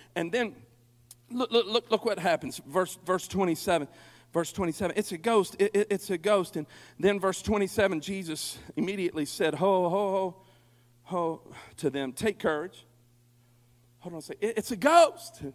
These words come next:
Take courage. It, it, it's, it's a ghost." He, he immediately speaks to that place of,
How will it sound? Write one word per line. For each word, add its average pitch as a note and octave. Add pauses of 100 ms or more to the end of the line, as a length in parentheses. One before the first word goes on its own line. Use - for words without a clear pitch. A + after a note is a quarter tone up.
(880)
Take B3
courage. F#3+
It, B3+
it, C4+
it's, D4
it's B3+
a B3+
ghost." C#4+
He, A#3
he G3+
immediately G3+
speaks -
to -
that -
place A#3
of, D#3